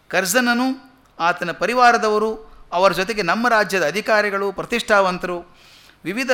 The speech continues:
ಭಜ್ಯ ಭೋಕ್ಷ-, ಭ-, ಭಕ್ಷ್ಯ ಭೋಜ್ಯಗಳಿಂದ ಸಂತೃಪ್ತಿ ಪಡೆದರು. ಪಡೆಯೋದಷ್ಟೇ ಅಲ್ಲ, ಮುಂದೇನಾಯಿತು ಅಂದರೆ ಆಮೇಲೆ ಆ ಭೋಜನ ಮಂದಿರವನ್ನು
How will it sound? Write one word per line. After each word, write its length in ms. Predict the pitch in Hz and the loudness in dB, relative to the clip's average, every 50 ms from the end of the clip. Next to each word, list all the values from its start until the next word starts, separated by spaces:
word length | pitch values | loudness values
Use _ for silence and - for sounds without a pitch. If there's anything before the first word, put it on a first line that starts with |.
| 196 147 | -2 -2
ಭಜ್ಯ 300 | - 180 202 185 226 233 | -4 -6 -6 -2 -4 -4
ಭೋಕ್ಷ-, 420 | 175 190 208 208 - 214 180 170 | -2 -2 -4 -4 -6 -10 -10 -10
ಭ-, 340 | 170 170 165 147 160 165 - | -10 -10 -10 -8 -8 -6 -2
ಭಕ್ಷ್ಯ 260 | 190 226 - - 254 | -2 0 2 2 2
ಭೋಜ್ಯಗಳಿಂದ 560 | 226 196 214 220 185 208 202 190 190 185 180 175 | 2 4 2 2 2 0 -2 0 -2 -2 -2 -4
ಸಂತೃಪ್ತಿ 500 | 160 - 160 175 165 - 175 - - 226 | -2 -2 -4 -4 -4 -6 -8 -8 -8 -6
ಪಡೆದರು. 520 | 214 175 151 143 135 123 131 - _ _ - - - _ _ _ - - - - - - _ _ _ _ _ _ - | -4 -4 -4 -6 -6 -8 -12 -14 _ _ -20 -20 -20 _ _ _ -20 -20 -20 -20 -20 -20 _ _ _ _ _ _ -12
ಪಡೆಯೋದಷ್ಟೇ 500 | 139 135 170 180 160 156 143 - - 185 | -8 -6 -6 -4 -4 -4 -6 -4 -4 -2
ಅಲ್ಲ, 160 | 165 165 156 139 - - - - | -2 0 -2 -4 -6 -8 -12 -8
ಮುಂದೇನಾಯಿತು 540 | 170 185 175 180 208 208 190 180 175 - 165 | -6 -4 -2 -2 -2 -2 -2 -4 -4 -6 -6
ಅಂದರೆ 440 | 180 208 240 226 180 131 - _ _ - - - - _ - | -6 -4 -4 -4 -6 -8 -10 _ _ -20 -20 -20 -16 _ -2
ಆಮೇಲೆ 400 | 156 170 190 202 202 196 196 180 | 0 0 2 2 2 2 2 2
ಆ 160 | 165 143 131 | 2 2 0
ಭೋಜನ 400 | 123 147 196 233 254 262 277 254 | 0 4 4 4 4 4 2 0
ಮಂದಿರವನ್ನು 840 | 226 202 190 180 175 165 160 147 147 156 160 156 160 - - - | 0 0 0 -2 -2 -2 -2 -2 -4 -4 -4 -6 -6 -8 -12 -20